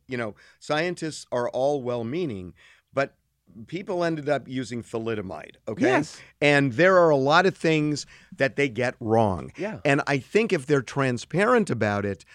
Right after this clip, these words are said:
Speaker 1: I think it's more palatable to people if they think they're not telling us the truth, because then it plays into the alt-right.
Speaker 2: But, but for every thalidomide, which was a, a, a, a, a, um,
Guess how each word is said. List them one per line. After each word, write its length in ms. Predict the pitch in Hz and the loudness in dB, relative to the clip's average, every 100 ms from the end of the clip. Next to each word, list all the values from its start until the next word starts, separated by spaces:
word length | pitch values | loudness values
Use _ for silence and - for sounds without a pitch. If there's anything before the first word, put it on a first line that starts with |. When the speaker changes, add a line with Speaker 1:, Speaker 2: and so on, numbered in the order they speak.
| - - | -16 -6
Speaker 1:
I 80 | 143 | -4
think 220 | 175 156 - | -4 -6 -8
it's 160 | 160 | -8
more 240 | 127 131 208 | -4 0 0
palatable 680 | 160 147 170 196 165 135 135 | 0 2 2 2 0 -2 -4
to 100 | 127 | -4
people 380 | 123 120 127 123 | -8 -6 -4 -4
if 80 | |
they 140 | 127 120 | -4 -4
think 240 | 127 113 _ - | -4 -6 _ -4
they're 100 | 127 | 0
not 220 | 135 165 | 2 2
telling 300 | - 147 139 | 2 2 2
us 140 | 123 - | 0 -4
the 100 | 104 | -8
truth, 460 | - 135 123 98 - - | -2 2 2 -2 -18 -12
because 340 | - 131 123 101 | -6 -2 -2 0
then 280 | 143 170 170 | 2 2 0
it 160 | 139 117 | -4 -4
plays 400 | - 156 156 123 | -4 0 2 2
into 240 | 165 165 | 0 0
the 180 | 127 131 - | -4 -6 0
alt-right. 580 | 139 110 - 110 85 - | 2 2 -2 -2 -2 0
Speaker 2:
But, 180 | 233 226 | 0 2
but 160 | 247 123 _ - | 2 0 _ -6
for 100 | - | 4
every 300 | 220 226 285 | 6 6 2
thalidomide, 640 | 226 190 190 165 139 127 127 | -2 0 2 4 4 4 4
which 180 | 135 156 | 0 0
was 140 | 135 | 2
a, 200 | 143 135 | 4 4
a, 320 | 143 139 143 123 | 0 0 -2 -4
a, 100 | 143 - | -4 -2
a, 240 | 147 123 135 | 0 2 0
a, 320 | 107 107 139 123 | 0 -8 -2 -2
um, 220 | 110 113 | -2 -8